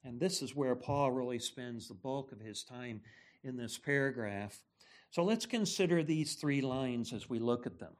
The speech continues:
So first of all, Paul teaches about the mission of Christ. And I'm going to break it down this way. The mission of Christ versus the effects of the mission of Christ in the second half.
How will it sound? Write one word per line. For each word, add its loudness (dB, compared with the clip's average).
So 6
first 4
of 0
all, 6
Paul 8
teaches 2
about 4
the 0
mission -2
of -10
Christ. -10
And -6
I'm -4
going -4
to -2
break 2
it -8
down 0
this 0
way. -10
The -4
mission 0
of -4
Christ -2
versus -2
the 2
effects -2
of -6
the 0
mission -4
of -10
Christ -10
in -10
the -6
second -4
half. -14